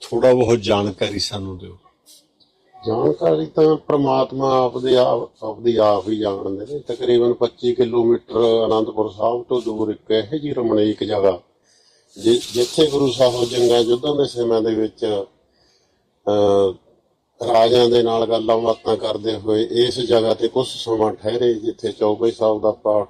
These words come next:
Speaker 2: ਦਾ ਉਚਾਰਨ ਕੀਤਾ। ਤੇ ਦੇਖਣ ਨੂੰ ਬੜੀ ਰਮਣੀਕ ਜਗ੍ਹਾ ਲੱਗਦੀ ਆ, ਚਾਰ ਸਪੇਰੇ,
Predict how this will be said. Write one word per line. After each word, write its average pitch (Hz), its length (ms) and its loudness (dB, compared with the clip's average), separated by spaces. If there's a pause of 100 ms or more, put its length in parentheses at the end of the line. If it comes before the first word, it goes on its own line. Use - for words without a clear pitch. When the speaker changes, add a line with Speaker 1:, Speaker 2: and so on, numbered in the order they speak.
Speaker 2:
ਦਾ 101 60 -2
ਉਚਾਰਨ 101 540 -2
ਕੀਤਾ। 92 480 -8 (1080)
ਤੇ 98 480 0
ਦੇਖਣ - 380 -2
ਨੂੰ 151 240 2
ਬੜੀ 135 280 0
ਰਮਣੀਕ 123 500 0
ਜਗ੍ਹਾ 117 300 2
ਲੱਗਦੀ 110 540 0
ਆ, 110 120 2
ਚਾਰ 107 360 -4
ਸਪੇਰੇ, 101 640 -4